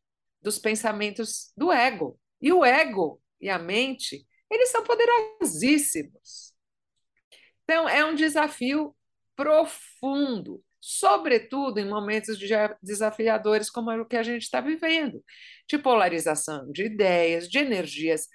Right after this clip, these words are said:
muito díspares, muito fortes, muito violentas no mundo. Então,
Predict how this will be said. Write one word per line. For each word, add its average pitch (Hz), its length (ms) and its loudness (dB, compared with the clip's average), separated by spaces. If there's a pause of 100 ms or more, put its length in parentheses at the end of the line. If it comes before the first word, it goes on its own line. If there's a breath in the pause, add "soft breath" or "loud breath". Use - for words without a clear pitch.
(240 soft breath)
muito 254 720 2
díspares, 160 800 -4
muito 294 420 2
fortes, 180 840 4
muito 254 320 -2
violentas 185 640 -2
no 208 120 -6
mundo. 190 320 -8 (420 loud breath)
Então, 339 280 0